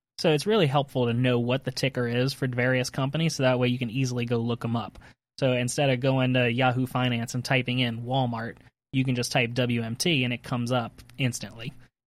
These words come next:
They just know what you're talking about because that's the ticker, and tickers are unique to companies. They can't copy. So as a person who has the right to go and purchase any company they want, as many shares of any company they want,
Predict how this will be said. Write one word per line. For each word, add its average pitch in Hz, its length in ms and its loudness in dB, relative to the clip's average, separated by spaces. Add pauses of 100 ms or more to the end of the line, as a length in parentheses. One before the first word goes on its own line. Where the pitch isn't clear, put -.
They 123 120 4
just 123 160 0
know 127 140 4
what 113 120 -2
you're 117 60 -12
talking 160 300 0
about 143 240 2
because 131 320 -2
that's 127 220 0
the 117 100 -10
ticker, - 500 -4
and 123 160 -4
tickers 139 300 2
are 127 80 2
unique 123 500 -4
to - 140 -8
companies. 117 500 -6
They 139 140 0
can't 131 260 -4
copy. 113 380 -6 (360)
So 147 140 4
as 175 180 4
a 214 60 -4
person 151 320 -2
who 131 120 0
has 127 140 0
the 117 140 -6
right 123 320 -2
to 131 80 -6
go 127 140 0
and 120 120 -6
purchase 127 540 -4
any 147 180 0
company 135 380 -4
they 127 160 0
want, 120 360 -2
as 120 180 -4
many 131 180 -2
shares 143 380 0
of 135 80 -2
any 131 180 -2
company 131 320 -2
they 127 160 0
want, 127 400 -2